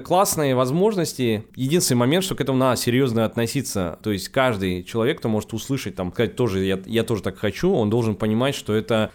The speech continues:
э, ну, не шутки. То есть ты берешь деньги, ты пишешь, на что тебе нужны деньги, ты пишешь, э, собственно говоря, там, что, как ты покупаешь, ты потом должен отчитаться. Это очень серьезная вещь, то есть по большей части получить грант — это не самая,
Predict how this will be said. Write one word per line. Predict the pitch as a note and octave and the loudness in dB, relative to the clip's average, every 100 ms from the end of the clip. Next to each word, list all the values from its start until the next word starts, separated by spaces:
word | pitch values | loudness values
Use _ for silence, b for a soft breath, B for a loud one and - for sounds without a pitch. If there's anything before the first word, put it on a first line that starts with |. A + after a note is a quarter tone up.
| - | -6
э, | A#2 A#2+ A#2 A2+ | 0 4 4 4
ну, | B2 C#3+ | 4 2
не | A2+ | 2
шутки. | A#2+ G#3 A3 - A2+ A2 - | 2 0 -2 0 -2 -2 -4
То | A#2 | 0
есть | A2 G#2+ - | 0 0 -2
ты | B2+ | 0
берешь | B2 B2 G#2+ | 2 4 2
деньги, | G#2+ D#3 G#3 E3+ G#2+ - - - | 2 2 2 0 -2 -4 -20 -6
ты | A#2 | -4
пишешь, | A#2 C#3 A#2 - | -2 -2 -2 -2
на | A2+ | -2
что | A2+ - E3+ | -2 0 -2
тебе | G3+ F3+ | 2 2
нужны | D3 A#2 A2+ | 2 2 0
деньги, | G2 G#2 F#2 D2 | 0 0 0 -4
ты | F2 A#2+ | -6 -6
пишешь, | A2+ B2+ B2 A2+ - | 0 -2 0 -2 0
э, | B2 A2 G#2+ G#2 | 0 2 2 2
собственно | G2 B2 A#2 A2 | 0 -4 0 2
говоря, | A2+ A#2+ B2 A2+ | 4 4 4 2
там, | F#2 F#2 F2 | 0 -2 -4
что, | - D3 C#3+ | -2 2 2
как | - C#3 C3 | 2 0 0
ты | A2+ G#2+ | -2 -4
покупаешь, | A2 A2+ - E3 | -6 -8 0 0
ты | - | 0
потом | C3 A#2+ D3 | -4 0 0
должен | A#2+ A2+ | 2 2
отчитаться. | A2+ - - A#2+ F#2+ F#2 | 0 -2 -2 0 0 -4
Это | F2 | -2
очень | A2 - | -4 -2
серьезная | - B2+ A#2 F#2+ F#2 | -2 2 2 0 0
вещь, | D3+ G3+ | 0 -2
то | - | -4
есть | G#2 - | -4 -2
по | G#2+ | -2
большей | A2+ C#3 A2+ | 0 0 -4
части | - E3+ G#3 - G2 | -2 -2 0 -2 -2
получить | - B2 B2 C3+ | 0 0 0 -2
грант — | G#2+ C#3 F3 | 0 0 2
это | A#2 G#2+ | -2 0
не | A2 A2 | 0 0
самая, | - C3 A2 G2+ F#2 E2+ | 0 2 2 0 -2 -4